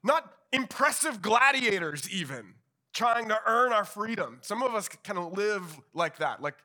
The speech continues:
you think of a gladiator, you don't think of a slave. They were slaves. They were just impressive slaves. A lot of times people approach religion as if you're just trying to be a more impressive slave.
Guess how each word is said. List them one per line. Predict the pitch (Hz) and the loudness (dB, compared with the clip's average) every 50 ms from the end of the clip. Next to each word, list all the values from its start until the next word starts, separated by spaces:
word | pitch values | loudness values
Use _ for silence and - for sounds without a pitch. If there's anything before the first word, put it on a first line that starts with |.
| _ _ _ _ _ _ _ _ | _ _ _ _ _ _ _ _
you | 175 | -8
think | 175 202 185 | -8 -6 -6
of | 185 | -6
a | 180 | -4
gladiator, | 160 165 175 185 196 185 175 156 | 0 2 4 4 4 2 -2 -4
you | 156 160 | -4 -4
don't | 180 175 160 | -6 -6 -6
think | 180 160 | -8 -8
of | 151 | -8
a | 147 | -8
slave. | - 202 190 135 - _ | -2 -2 -2 -4 -2 _
They | 170 | -4
were | 190 180 | -4 -4
slaves. | - - 196 202 208 190 151 117 92 - - - - _ _ _ _ _ _ _ _ _ _ _ _ _ _ _ _ _ _ _ _ _ _ _ _ _ _ _ | -4 -2 0 0 0 0 -2 -6 -10 -12 -12 -14 -14 _ _ _ _ _ _ _ _ _ _ _ _ _ _ _ _ _ _ _ _ _ _ _ _ _ _ _
They | - 180 | -4 -4
were | 175 165 | -4 -2
just | 151 160 147 - | -6 -8 -8 -8
impressive | 160 143 - - 208 - - 151 120 | -10 -10 -4 -4 -4 -4 -4 -10 -10
slaves. | - - 120 101 92 78 _ - - - - _ _ _ _ _ _ _ | -10 -12 -10 -12 -14 -16 _ -18 -18 -18 -18 _ _ _ _ _ _ _
A | - | -6
lot | 151 175 190 220 247 | -2 0 0 0 0
of | 247 | -2
times | - - 202 190 175 165 | -6 -6 -6 -6 -6 -8
people | - - 196 185 175 175 | -12 -12 -14 -12 -8 -8
approach | 160 - - - 196 175 - - | -8 -8 -6 -8 -8 -8 -8 -10
religion | 151 147 143 143 165 233 247 156 117 131 120 110 123 139 139 _ _ _ _ _ | -10 -8 -8 -6 -6 -6 -8 -6 -8 -10 -10 -10 -12 -14 -16 _ _ _ _ _
as | 175 170 160 147 | -4 -4 -2 -4
if | 180 185 180 - - _ _ _ _ _ _ _ _ _ _ _ _ _ _ _ _ _ _ _ _ _ _ _ | -6 -6 -6 -10 -18 _ _ _ _ _ _ _ _ _ _ _ _ _ _ _ _ _ _ _ _ _ _ _
you're | 160 202 | -6 -6
just | 185 151 185 - | -4 -6 -10 -8
trying | - - 196 185 175 | -2 0 0 0 0
to | 170 | -4
be | 160 147 185 180 170 | -8 -6 -6 -4 -4
a | 170 165 | -6 -4
more | 160 175 180 180 185 | -4 -4 -4 -6 -6
impressive | - 170 151 151 - - - 196 180 - 156 135 - | -6 -6 -8 -8 -8 -6 -6 -4 -4 -4 -8 -8 -8
slave. | - - - 139 120 98 90 76 _ - - | -8 -10 -8 -10 -12 -12 -14 -18 _ -20 -20